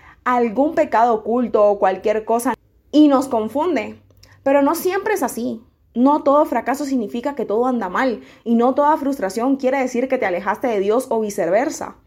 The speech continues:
Son cosas que pasan. Y aunque no lo queramos, hace parte del paquete de la vida y de nuestra evolución diaria en la tierra. El problema no es que te frustres o fracases o tengas miedo. Lo realmente importante es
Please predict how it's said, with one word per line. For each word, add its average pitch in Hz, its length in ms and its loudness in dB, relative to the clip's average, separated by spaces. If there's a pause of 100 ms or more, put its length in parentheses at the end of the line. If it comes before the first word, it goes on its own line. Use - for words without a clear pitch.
(220)
Son 247 220 0
cosas 294 300 0
que 185 160 -4
pasan. - 720 -12 (460)
Y 247 140 2
aunque 247 340 2
no 254 320 0
lo 330 220 0
queramos, 254 840 -2 (160)
hace 254 220 -2
parte 320 640 0
del 240 280 -4
paquete 202 360 -6
de 311 80 -4
la 196 120 -10
vida 247 340 -8 (380)
y 254 140 6
de 240 160 4
nuestra 240 380 0
evolución 220 560 -2
diaria 269 360 0
en 294 60 -2
la 214 160 -4
tierra. 233 520 -6 (580)
El 208 120 -6
problema 226 640 0
no 240 140 0
es 285 80 -2
que 330 100 -2
te 285 120 -2
frustres 220 680 -4 (300)
o 233 580 0
fracases 190 880 -6
o 196 160 -4
tengas 226 400 -2
miedo. 208 380 -2
Lo 262 240 4
realmente 294 720 0
importante 220 1040 -4
es - 300 -8